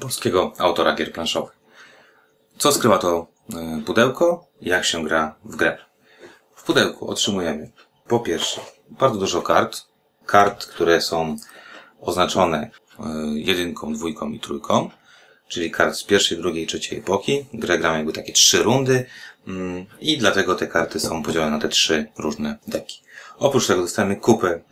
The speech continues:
mm, drewna. To naprawdę jest mnóstwo drewna. E, w tym drewnie mamy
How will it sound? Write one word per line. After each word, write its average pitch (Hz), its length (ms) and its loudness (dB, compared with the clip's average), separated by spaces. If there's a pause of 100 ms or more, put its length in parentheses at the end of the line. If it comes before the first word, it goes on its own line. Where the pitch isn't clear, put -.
mm, 85 460 -8
drewna. 82 400 0 (440)
To - 60 -10
naprawdę 78 440 -4
jest - 460 -4
mnóstwo - 420 -8
drewna. 82 460 2 (760)
E, 90 340 2
w - 140 -10
tym 143 180 4
drewnie 85 380 2
mamy 87 320 2